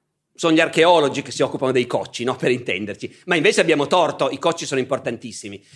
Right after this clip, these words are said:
I vasi greci. I vasi greci, sapete i vasi con le figure, no?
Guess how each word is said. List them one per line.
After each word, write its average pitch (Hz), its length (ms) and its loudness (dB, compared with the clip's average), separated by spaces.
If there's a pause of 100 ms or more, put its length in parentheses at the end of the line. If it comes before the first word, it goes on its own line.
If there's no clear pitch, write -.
(600)
I 165 140 -2
vasi 165 340 0
greci. - 640 -8 (800)
I 135 140 -12
vasi 165 300 -2
greci, 135 680 -2
sapete 190 280 0
i 160 60 4
vasi 156 220 0
con 160 100 0
le 151 60 2
figure, 147 640 0
no? 147 340 0